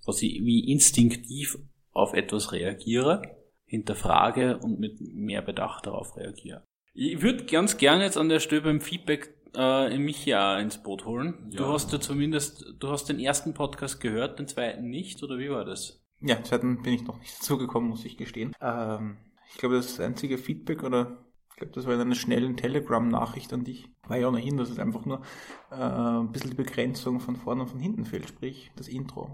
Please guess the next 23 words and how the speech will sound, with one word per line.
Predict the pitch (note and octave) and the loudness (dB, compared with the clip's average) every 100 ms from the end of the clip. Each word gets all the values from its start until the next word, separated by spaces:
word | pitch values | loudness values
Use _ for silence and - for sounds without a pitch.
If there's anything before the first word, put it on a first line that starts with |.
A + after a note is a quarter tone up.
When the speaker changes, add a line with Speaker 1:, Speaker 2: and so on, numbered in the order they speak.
| C#3+ | -6
Speaker 3:
und | - - | -6 -6
ein | - C#3 | -4 0
Outro. | D#3+ D#3+ - F#2+ | 0 -2 -8 -6
Und | A2 G#2 - - | -6 -6 -8 -14
ich | B2 | -12
glaube, | - G#2+ A#2+ | -10 -6 -6
mit | A#2 | -4
euch | B2 | -4
am | B2 | -4
neuen | A#2 A2+ A#2+ | -4 -4 -4
Jingle | B2+ C3 E3 F3+ - _ _ - | -2 -2 -4 -10 -14 _ _ -20
habt | D3 C3+ | -12 -6
ihr | |
das | C3+ - | -6 -6
eigentlich | C#3 C#3 | -10 -8
eh | A#2 | -8
schon | A#2 A#2 A2+ - _ | -8 -10 -12 -18 _
ziemlich | - B2 | -4 -4
gut | B2 A#2+ | -2 -4
angegangen. | A2 A#2 G#2 - - - - | -2 -2 -4 -4 -6 -16 0
Plus | D#3+ D#3+ - - | 0 0 -4 -2
technisches | B2 A#2+ A#2 B2 | -2 0 -4 -6
Feedback, | - B2+ D3 | -8 -4 -4